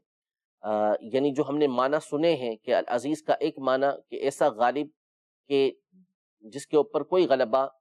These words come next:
نہیں پا سکتا، ایسی ذات کہ جس کی کوئی مثل نہیں ہے، یہ معنی جو ہم نے سنا۔ اسی طرح کہ اللہ پاک کا ایک معنی کہ وہ قادر ہے، قوی ہے، تو ان معنی کو پیش نظر رکھتے ہوئے ہمیشہ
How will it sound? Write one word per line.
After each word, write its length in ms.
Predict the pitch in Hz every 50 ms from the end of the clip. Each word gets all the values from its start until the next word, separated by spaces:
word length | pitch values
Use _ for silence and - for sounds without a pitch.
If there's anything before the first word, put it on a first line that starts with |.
| _ _ _
نہیں 320 | 92 107 117 120 151 165 156
پا 220 | 139 - 135 135
سکتا، 480 | 131 - 123 _ _ - - 117 113 110 _ _ _ _ _ _ _ - -
ایسی 360 | 156 170 170 - 196 190 165
ذات 400 | - 101 - 139 135 143 147 - - _ _ _ _ _ _ _ _
کہ 100 | 156 147
جس 240 | 123 127 143 - -
کی 160 | - 165 151
کوئی 240 | - 165 160 170 156 -
مثل 540 | - 110 117 135 156 - - 180 165 170 160 - _ _ _ _ _ -
نہیں 380 | 110 127 135 147 175 180 151
ہے، 100 | 147 143 135
یہ 220 | 123 120 139 208 226
معنی 260 | 185 165 165 160 160 165 139
جو 60 | 147 -
ہم 100 | 139 143
نے 80 | 147 143
سنا۔ 360 | 135 - 139 127 127 123 123 123 _ _ _ _ _ _ _ -
اسی 280 | 160 - - 220 214
طرح 280 | - 190 - 160 156 - - _ _ _ _ _ _ _ _ _ -
کہ 140 | 160 165 151 120 104 98 _ _ _ -
اللہ 240 | - 135 156 170 160
پاک 320 | 160 - 156 160 - -
کا 60 | 160 - -
ایک 220 | 180 202 196 -
معنی 300 | 151 151 143 143 151 151
کہ 120 | 151 - 156
وہ 120 | 139 143 139 - -
قادر 440 | 143 135 147 143 160 180 143 135 127
ہے، 120 | 127 127 - _ -
قوی 280 | 143 135 147 180 165 127 107
ہے، 120 | 110 101 92 _ _ _ _ _ _ _ -
تو 80 | - - -
ان 200 | 233 269 262 226
معنی 240 | 190 165 165 170 175 175 175
کو 80 | 185 165
پیش 300 | - - 151 147 - 175
نظر 300 | 151 143 135 139 131 123
رکھتے 280 | 120 - _ - 160
ہوئے 280 | 151 117 120 127 131 117 - _ - -
ہمیشہ 600 | 156 180 214 208 190 160 143 - - 139 143 143